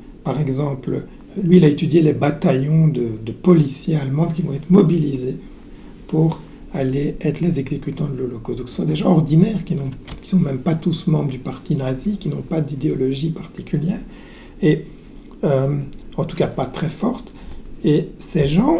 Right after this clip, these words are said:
on va leur dire lors de leur première, euh, notamment à, à Józefów,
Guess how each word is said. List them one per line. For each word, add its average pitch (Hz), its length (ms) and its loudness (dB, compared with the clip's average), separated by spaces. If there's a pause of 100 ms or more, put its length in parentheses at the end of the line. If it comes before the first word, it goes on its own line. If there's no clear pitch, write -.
on 180 80 6
va 143 180 2
leur 147 180 0
dire 190 240 2
lors 202 160 0
de - 160 -2
leur 127 180 0
première, 160 760 2
euh, - 40 -6 (2000)
notamment 123 440 -6
à, 120 180 -8
à 123 60 -2
Józefów, 131 640 0